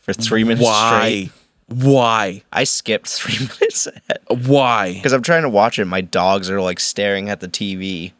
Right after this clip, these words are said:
Speaker 1: like this, and I'm like, "Yeah, I'm gonna have to fast forward
Speaker 2: I have
Speaker 1: that
Speaker 2: to tell
Speaker 1: before they
Speaker 2: you,
Speaker 1: start barking."
Speaker 2: I have a sound bar in my ki-, my li-, my almost kitchen. I have a sound bar in my living room, and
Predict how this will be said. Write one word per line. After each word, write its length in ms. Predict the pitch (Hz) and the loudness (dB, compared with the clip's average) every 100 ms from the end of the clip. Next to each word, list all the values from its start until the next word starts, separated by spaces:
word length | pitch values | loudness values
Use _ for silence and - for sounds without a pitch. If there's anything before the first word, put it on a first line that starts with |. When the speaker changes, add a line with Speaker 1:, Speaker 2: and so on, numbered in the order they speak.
| _ | _
Speaker 1:
like 220 | 104 92 | -4 -4
this, 480 | 101 104 90 - - | -2 -2 -2 -4 -6
and 120 | - 104 | -4 -2
I'm 120 | 98 | 0
like, 260 | 92 87 _ _ _ _ _ | -2 -4 _ _ _ _ _
"Yeah, 400 | - 95 87 - | -20 -8 -6 -6
I'm 80 | 95 | -8
gonna 160 | 90 - | -10 -8
have 140 | 90 | -12
to 80 | - | -14
fast 320 | - - - | -12 -10 -10
forward 160 | - 117 | -4 -2
Speaker 2:
I 60 | 127 | -2
have 240 | 131 127 | -2 -2
Speaker 1:
that 60 | - | -2
Speaker 2:
to 80 | 139 | -2
tell 240 | 135 120 | 0 0
Speaker 1:
before 140 | 127 | 0
they 40 | 110 | 0
Speaker 2:
you, 60 | |
Speaker 1:
start 240 | 95 90 80 | -2 -4 -4
barking." 440 | 71 78 - 87 - _ _ _ _ _ | -6 -6 -10 -16 -18 _ _ _ _ _
Speaker 2:
I 80 | 131 | 2
have 80 | 127 | 2
a 40 | |
sound 340 | - 110 113 117 | 0 0 0 2
bar 260 | 120 135 - _ _ _ _ _ _ _ _ - | 2 2 -4 _ _ _ _ _ _ _ _ -12
in 80 | 117 | -4
my 180 | 110 104 | -2 -2
ki-, 240 | - - - | -2 -8 -4
my 140 | 113 | -2
li-, 140 | 101 101 | 0 -2
my 80 | 95 | -4
almost 280 | 98 95 - | -6 -6 -10
kitchen. 340 | - 104 92 98 _ _ _ _ | -14 -10 -10 -10 _ _ _ _
I 60 | |
have 80 | 120 | 0
a 40 | 117 | 0
sound 280 | - 120 127 | 0 2 2
bar 120 | 113 | 2
in 60 | 107 | 0
my 120 | 101 | -4
living 320 | 98 107 98 | -2 0 -2
room, 260 | 82 85 - _ _ _ - | -4 -10 -14 _ _ _ -4
and 380 | 104 92 85 | -2 0 -2